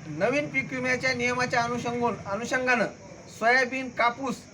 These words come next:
या पिकांना मोठ्या प्रमाणात पीक विमा परतावा द्यावा, यासाठी आम्ही आज निवेदन दिलं. याचबरोबरीनं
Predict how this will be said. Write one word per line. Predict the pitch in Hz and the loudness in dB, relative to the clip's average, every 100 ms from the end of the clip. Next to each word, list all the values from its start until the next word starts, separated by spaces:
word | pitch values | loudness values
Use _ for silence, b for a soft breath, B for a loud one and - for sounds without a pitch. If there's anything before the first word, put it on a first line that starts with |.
| - - - 143 | -20 -20 -16 2
या | 226 254 | 4 4
पिकांना | 247 254 247 240 170 - - - 127 | 0 0 2 4 0 -2 -16 -14 0
मोठ्या | 196 233 294 | 2 6 4
प्रमाणात | 254 247 240 240 240 | 4 2 4 2 0
पीक | - 214 233 | -4 -10 -4
विमा | 233 233 | 0 2
परतावा | - 185 - 254 240 | 2 0 2 4 4
द्यावा, | 233 214 196 160 - - - | 6 6 4 0 -8 -14 0
यासाठी | 220 226 226 214 233 | 2 4 2 2 2
आम्ही | 226 233 240 240 | 2 -2 -8 -2
आज | 202 208 190 | 2 2 0
निवेदन | 208 247 247 240 | 6 8 8 4
दिलं. | 220 170 - - - - | 2 0 0 -10 -20 -14
याचबरोबरीनं | 131 196 269 240 254 254 254 240 | 2 6 6 4 4 6 4 2